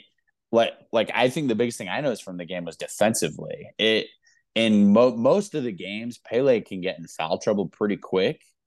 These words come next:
but with the front court getting in foul trouble, I,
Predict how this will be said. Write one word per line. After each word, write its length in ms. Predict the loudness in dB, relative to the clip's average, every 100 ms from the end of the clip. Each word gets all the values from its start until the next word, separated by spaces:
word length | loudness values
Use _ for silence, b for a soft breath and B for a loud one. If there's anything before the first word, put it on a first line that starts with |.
| _ _ _ -10
but 440 | 2 4 4 4
with 200 | 2 4
the 100 | 2
front 400 | -2 0 0 0
court 240 | -2 -2 -2
getting 320 | -6 -4 -6
in 120 | -8
foul 260 | -6 -4 -4
trouble, 500 | -6 -6 -8 -8 -12 _
I, 140 | -6